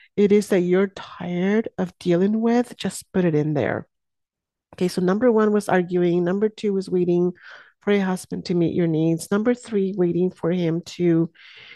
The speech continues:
do things to show that he really loves you. Four, being disappointed that he just, you know, falls short in the different areas of, um, uh, of your marriage.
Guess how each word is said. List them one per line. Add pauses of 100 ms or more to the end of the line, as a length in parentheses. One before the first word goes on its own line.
(160)
do
things
to
show
that
he
really
loves
you. (220)
Four,
being
disappointed (300)
that
he
just, (680)
you
know, (200)
falls
short
in (380)
the
different
areas (500)
of, (580)
um, (220)
uh,
of
your
marriage.